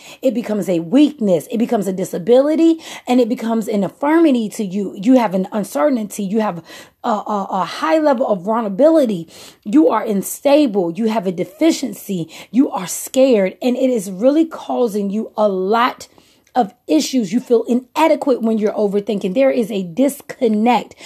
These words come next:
You are very fragile. It is so bad when you overthink. You are overthinking because maybe a past traumatic situation or experience that may have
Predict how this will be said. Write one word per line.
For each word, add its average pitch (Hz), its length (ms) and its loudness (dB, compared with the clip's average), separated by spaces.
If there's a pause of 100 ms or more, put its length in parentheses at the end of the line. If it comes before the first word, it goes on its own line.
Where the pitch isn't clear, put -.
(180)
You 311 140 4
are 226 140 2
very 254 580 2
fragile. 277 840 0 (280)
It 277 120 0
is 247 120 -2
so 285 500 4
bad 285 580 2
when 233 180 -2
you 240 200 0
overthink. 247 760 0 (400)
You 302 200 4
are 247 180 2
overthinking 262 520 2
because 214 300 -4
maybe 247 380 0
a 196 100 -6
past 247 560 -4
traumatic 233 480 -2
situation 240 640 -4
or 202 40 -6
experience 262 400 -4
that 220 120 -4
may 233 180 -2
have 208 200 -6